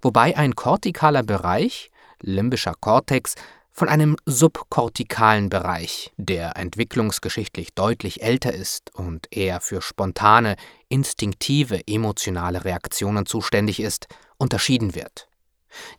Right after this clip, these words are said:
Die wichtigste subkortikale Struktur ist der Mandelkern, Corpus amygdaloideum. Dieser ist bereits bei der Geburt ausgebildet und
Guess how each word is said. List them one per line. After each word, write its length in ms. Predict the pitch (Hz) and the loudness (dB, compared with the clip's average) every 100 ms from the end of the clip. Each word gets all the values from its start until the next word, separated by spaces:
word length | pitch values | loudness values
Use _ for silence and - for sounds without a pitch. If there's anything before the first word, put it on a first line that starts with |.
| - | 2
Die 260 | 139 139 | 6 6
wichtigste 580 | 135 - 233 - 202 165 | 4 0 -4 0 2 4
subkortikale 1000 | 113 165 - - 156 - 123 - 135 156 | 4 2 0 2 2 4 -2 4 4 4
Struktur 560 | - 110 - 160 165 139 | -2 -6 0 6 6 4
ist 200 | - - | 0 4
der 140 | 120 | 4
Mandelkern, 960 | 107 95 113 104 92 - 95 78 - - _ _ _ _ | 4 2 2 -2 -4 -6 -8 -10 -14 -20 _ _ _ _
Corpus 540 | - 107 98 - 101 - | 0 4 4 2 -4 -2
amygdaloideum. 1000 | 104 107 - 104 95 98 110 98 82 82 - _ _ _ - - - | -2 -2 -2 0 0 -2 -2 -4 -4 -8 -16 _ _ _ -18 -14 -6
Dieser 320 | 190 214 165 | 2 4 4
ist 260 | 165 - - | 2 0 -2
bereits 440 | 127 107 131 - | 2 2 2 2
bei 100 | 117 | 4
der 140 | 110 | 4
Geburt 400 | 104 101 123 120 | 2 2 2 2
ausgebildet 800 | 104 107 - 87 90 - - - - | 2 0 0 -4 -6 -6 -14 -14 -8
und 320 | 104 85 | -6 -6